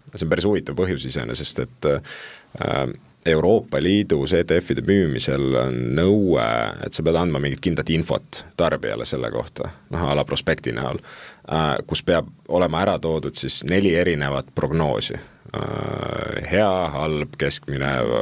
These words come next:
väga halb ja nii edasi, et need on siis, ühes läheb, joon läheb alla, ühes läheb joon üles, on ju, inimene saab siis ise kalkuleerida, et, äh, mis see tõenäoline stsenaarium on. Äh, nüüd, äh,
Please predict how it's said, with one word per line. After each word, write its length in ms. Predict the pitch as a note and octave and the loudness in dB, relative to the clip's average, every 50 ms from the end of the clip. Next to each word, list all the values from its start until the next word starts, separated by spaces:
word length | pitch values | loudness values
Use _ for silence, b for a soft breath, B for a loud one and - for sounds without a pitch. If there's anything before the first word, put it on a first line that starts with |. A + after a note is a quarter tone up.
| A#1 A#1+ | 2 2
väga 260 | A#1+ A1+ - - C2 C2+ | 2 2 2 0 0 0
halb 260 | A#1+ A#1+ G#1 - - | 0 0 0 -2 -4
ja 80 | C2 - | -2 -2
nii 80 | C2+ C#2 C2+ | 0 0 2
edasi, 320 | C2 B1 A1 - - - - | 2 0 0 0 -2 -4 -6
et 260 | - - - - C#2 C2 C2 | -8 -6 -2 0 0 0 0
need 160 | B1+ A#1 C2 B1+ | 0 -2 -2 -2
on 80 | A#1 | -2
siis, 160 | B1 B1+ A#1+ - D2 | -2 -4 -2 0 0
ühes 240 | D2 D2 C#2 C#2 C#2+ | 2 0 0 0 0
läheb, 240 | C#2 C#2+ C2+ C#2 E2 | 0 0 0 2 2
joon 240 | E2+ E2 D#2 D2+ C#2+ | 2 2 2 2 0
läheb 160 | C#2+ C#2+ F2 | 0 2 2
alla, 340 | A2+ C3 A#2+ F#2 E2 D2 D2+ D#2 | 2 4 2 2 0 0 0 0
ühes 160 | D#2 C#2+ D#2+ | -2 -2 -2
läheb 160 | D#2+ D#2+ D#2 | 0 0 2
joon 240 | D#2 D2 C2+ C2 C2 | 2 0 0 0 -2
üles, 220 | B1 A#1 - - - - | -2 -2 -2 -2 -2 -2
on 140 | G1+ G1+ - | -2 -2 -2
ju, 100 | C#2+ C2+ C#2 | -2 -2 0
inimene 260 | D#2+ D#2 C#2+ C2+ C2+ C2+ C#2 | 0 0 0 0 -2 0 0
saab 180 | D#2 C2+ - | 0 0 0
siis 240 | - - C2+ - - - C#2+ D2+ | -2 -2 -2 -2 -2 0 0 0
ise 160 | D#2+ - D#2 C#2+ B1+ C2 D2 - | 0 0 0 0 0 0 0 0
kalkuleerida, 760 | F2 D2 D2+ - E2 F#2+ A#2 A2+ F2 D#2 C#2+ C#2+ C#2 C2+ C2+ | 0 -2 -2 0 2 2 4 2 2 0 -2 -2 -2 -2 -2
et, 320 | C2+ - _ _ - F2 | -4 -8 _ _ -4 -2
äh, 480 | - C#2+ D2 D2 - - C#2 C2+ C2 B1+ | 0 0 2 0 0 0 0 -2 -2 -2
mis 320 | B1 B1+ C2 C2 - - | -4 -4 -2 -2 0 0
see 160 | C2 C2 B1+ A#1+ - | 0 2 0 0 0
tõenäoline 560 | D#2+ D2+ D2 C#2 C2+ C2 B1+ A#1+ A#1+ A#1+ B1 | 0 0 0 0 0 -2 -2 -2 -2 -2 -4
stsenaarium 480 | - - D#2+ D2 D2 C#2 C2+ B1+ A#1+ A#1 A#1 | -2 -2 -2 -2 0 -2 -2 -2 -2 -2 -4
on. 100 | - - - B B B B B B B B B B B B B | -4 -6 -8 B B B B B B B B B B B B B
Äh, 320 | - D#2 D#2 D#2 D2+ D2 B1+ | -2 0 0 0 0 -2 -4
nüüd, 560 | C2 E2+ E2+ E2 D#2+ D#2 - - - - D#2+ | -2 0 0 2 0 0 -2 -4 -2 0 2
äh, 160 | D#2 D2+ C#2+ | 2 2 0